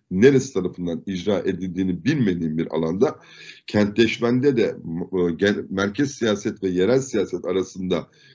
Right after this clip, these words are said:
bir üvey evlat muamelesi yaptığın bir alanda bunu tek başına bir şehrin kendi kaderini belirlemesine, e,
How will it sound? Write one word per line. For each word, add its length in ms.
bir 340
üvey 220
evlat 380
muamelesi 520
yaptığın 420
bir 180
alanda 480
bunu 600
tek 280
başına 420
bir 120
şehrin 440
kendi 340
kaderini 460
belirlemesine, 800
e, 60